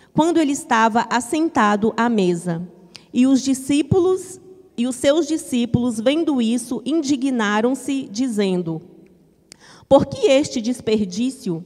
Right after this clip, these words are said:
Pois este unguento podia vender-se por grande preço e dar-se o dinheiro aos pobres." Jesus, porém, conhecendo isso, disse-lhes,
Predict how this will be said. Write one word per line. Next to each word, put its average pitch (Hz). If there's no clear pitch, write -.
Pois 214
este 339
unguento 254
podia 247
vender-se 220
por 220
grande 330
preço 190
e 240
dar-se 233
o 247
dinheiro 220
aos 262
pobres." 175
Jesus, 254
porém, 226
conhecendo 240
isso, 240
disse-lhes, 196